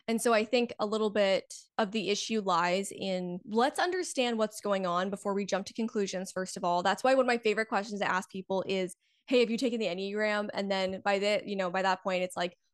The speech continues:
"Oh, okay, so I can see, like, they're an eight or they're two." And so their motives are, like, a little bit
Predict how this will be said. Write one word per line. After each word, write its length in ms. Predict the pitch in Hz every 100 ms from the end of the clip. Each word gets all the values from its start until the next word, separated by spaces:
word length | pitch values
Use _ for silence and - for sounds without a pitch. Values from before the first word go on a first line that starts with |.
| _
"Oh, 220 | 359 302
okay, 280 | 285 226 196
so 140 | 190
I 60 | 196
can 120 | 196
see, 220 | 202 202
like, 160 | 185 180 - _
they're 160 | 214 190
an 100 | 208 -
eight 280 | - 277 180 -
or 200 | 196 196
they're 240 | 190 196
two." 500 | 196 - - 349 262
And 140 | 175 190
so 240 | 226 196 - _ -
their 100 | 247
motives 540 | 240 220 233 302 302
are, 160 | - 233
like, 140 | 208 -
a 60 | -
little 180 | 208 220
bit 220 | 220